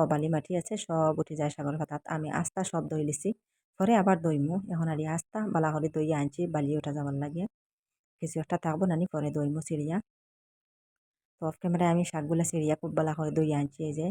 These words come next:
জড়ির মাঝে রাখছি পানি ঝরার লাগে। আজকে আবার আমি এই যে গড়গড়ি বানাইমু মটর দিয়া। তো এই ভিডিওটা গত কালকের ভিডিও, আরে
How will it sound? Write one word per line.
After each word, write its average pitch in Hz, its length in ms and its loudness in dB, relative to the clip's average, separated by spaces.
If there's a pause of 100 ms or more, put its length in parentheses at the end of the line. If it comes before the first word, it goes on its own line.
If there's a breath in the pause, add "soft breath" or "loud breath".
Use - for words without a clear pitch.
জড়ির 147 280 0
মাঝে 143 180 -2
রাখছি 139 300 -4
পানি 147 220 -4
ঝরার 147 260 -4
লাগে। 143 240 -6 (440)
আজকে - 260 -4
আবার 175 180 6
আমি 165 220 4
এই 151 80 0
যে 165 120 -2 (180)
গড়গড়ি 156 360 0
বানাইমু 147 380 2 (280)
মটর 151 320 -2
দিয়া। 151 220 0 (640)
তো - 0 -
এই 175 100 4
ভিডিওটা 180 280 6
গত 196 200 2
কালকের 165 380 0
ভিডিও, 151 280 -2
আরে 151 140 -4